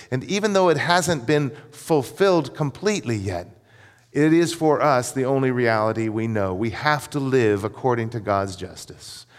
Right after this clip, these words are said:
so that every single human being that comes in contact with us is afforded their full rights and demanded their full responsibilities, given the human dignity that all of us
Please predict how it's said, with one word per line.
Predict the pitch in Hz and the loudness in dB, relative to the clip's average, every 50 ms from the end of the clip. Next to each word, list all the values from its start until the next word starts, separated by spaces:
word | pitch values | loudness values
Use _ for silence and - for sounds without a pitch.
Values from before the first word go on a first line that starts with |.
| - _ | -20 _
so | - - 147 139 | -4 -2 0 2
that | 151 151 | 2 2
every | 143 151 160 160 156 135 143 151 151 | 4 4 2 2 2 2 0 0 0
single | 135 - - 151 143 143 127 123 117 | -2 -4 -4 -4 -2 -2 -2 -2 -2
human | 117 - 139 131 127 117 110 110 | -2 -4 -4 -4 -2 -2 -4 -2
being | 104 117 117 117 110 104 101 98 95 - - - - - - | -2 0 0 0 0 -2 -4 -6 -8 -10 -14 -20 -20 -8 -6
that | 113 107 - | -6 -6 -6
comes | - - 151 151 143 131 | -4 -2 -2 0 0 -2
in | 127 123 | -4 -6
contact | - - 135 127 127 120 - 113 98 92 - - | -4 -2 0 0 0 0 -2 -2 -4 -4 -4 -6
with | 101 92 98 | -6 -4 -4
us | 95 101 98 - - - - - _ | -4 -4 -6 -8 -14 -20 -20 -14 _
is | - 120 110 | -6 -4 -4
afforded | 120 - - - 143 143 135 131 127 117 | -4 -4 -2 0 2 2 2 2 0 2
their | 120 113 107 | 2 2 2
full | 104 - - - 156 165 170 151 | 0 -2 -2 -2 0 0 2 2
rights | 120 117 117 120 127 135 135 - - - - - - - _ _ - - _ _ _ _ _ _ _ _ _ _ | 4 4 4 4 2 -2 -6 -8 -12 -16 -16 -18 -20 -20 _ _ -20 -20 _ _ _ _ _ _ _ _ _ _
and | 139 156 156 151 131 | -2 0 0 2 2
demanded | 143 135 127 135 147 160 165 160 156 143 135 113 - - - - 120 | 2 2 4 4 4 2 2 2 0 -2 -2 -6 -12 -18 -20 -8 -2
their | 127 123 120 | 0 0 0
full | - - - 147 143 151 | 0 0 0 2 2 2
responsibilities, | 151 151 - - - 123 127 127 - 143 123 104 98 98 104 104 113 117 117 117 - - - - - - - 110 | 2 0 -2 0 0 0 0 0 -2 -4 -4 -2 -2 -2 -2 -4 -6 -8 -8 -10 -12 -16 -18 -20 -20 -20 -16 -4
given | 110 143 160 156 160 139 | 0 0 2 2 0 -2
the | 127 127 | -4 -6
human | 117 - - - 196 202 190 170 139 120 | -10 -10 -8 -6 -4 -2 -2 -2 -2 -2
dignity | 101 135 135 127 127 117 101 - - - 92 95 104 104 123 | 0 0 0 2 0 -4 -4 -4 -4 -4 -4 -4 -6 -8 -4
that | - 110 113 110 - | -2 0 0 0 -2
all | - 127 139 151 143 | -2 -2 0 2 2
of | 120 101 87 90 | 0 0 -2 -6
us | 87 - - - - - - - - | -10 -12 -14 -12 -12 -12 -12 -14 -16